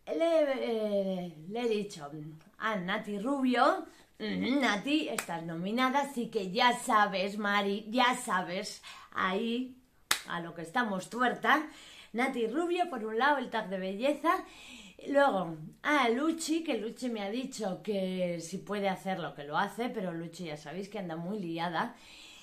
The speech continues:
Y esas dos personas, porque he preguntado a alguien, a alguna persona más,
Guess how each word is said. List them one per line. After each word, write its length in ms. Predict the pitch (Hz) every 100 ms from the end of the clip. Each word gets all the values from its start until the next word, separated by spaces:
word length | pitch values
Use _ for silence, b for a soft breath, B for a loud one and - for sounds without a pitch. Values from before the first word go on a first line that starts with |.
| B -
Y 180 | 370 427 480 - -
esas 380 | 285 247 214 190
dos 200 | 196 -
personas, 680 | 175 160 - 165 160 160 -
porque 640 | 254 294 311 320 330 320 269
he 60 |
preguntado 520 | - 254 233 226 220 202
a 40 |
alguien, 340 | 196 190 196
a 80 | 208
alguna 480 | 202 196 208 202 190
persona 440 | 202 190 226 240
más, 360 | 269 359 - -